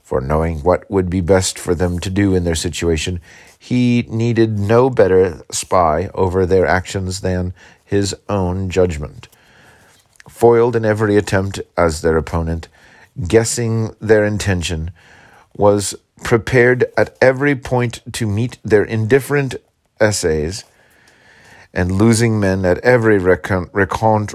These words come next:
rencontre, their governor stood without resource, without provisions, without aid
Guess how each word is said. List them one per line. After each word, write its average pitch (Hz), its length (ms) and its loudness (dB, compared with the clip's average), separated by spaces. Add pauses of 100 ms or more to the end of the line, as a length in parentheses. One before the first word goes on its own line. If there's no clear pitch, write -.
rencontre, 110 920 0 (480)
their 107 240 6
governor 104 460 2
stood 113 380 0
without 98 440 2
resource, 73 640 -8 (440)
without 123 440 2
provisions, 110 760 0
without 78 420 -2
aid 87 420 -2